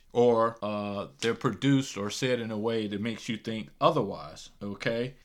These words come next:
And that's, that's how we go from there. So picking back up again,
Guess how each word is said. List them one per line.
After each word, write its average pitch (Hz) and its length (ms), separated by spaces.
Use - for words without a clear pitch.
And 117 240
that's, 139 280
that's 123 300
how 117 180
we 110 160
go 113 200
from 101 220
there. 135 320
So 104 360
picking 165 280
back 139 240
up 127 200
again, 107 400